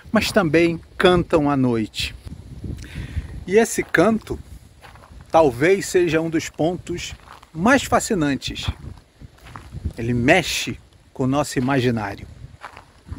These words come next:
A gente escuta, mas não vê. E isso dá origem às lendas, aos causos, aos mitos.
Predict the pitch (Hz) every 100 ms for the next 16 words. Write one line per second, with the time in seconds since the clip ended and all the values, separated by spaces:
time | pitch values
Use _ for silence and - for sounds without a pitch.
0 | - - - - - - - - - 117
1 | 127 165 220 - 240 - - - - -
2 | - - - - - - - - - -
3 | 127 151 143 135 123 - - - - -
4 | - - - - - - - - - -
5 | 143 143 160 - 131 147 147 131 131 107
6 | 107 98 110 - 117 139 135 123 123 120
7 | - - - - - - 110 - - 131
8 | 127 113 113 110 - - - - - -
9 | 120 120 107 113 123 165 - - 143 -
10 | -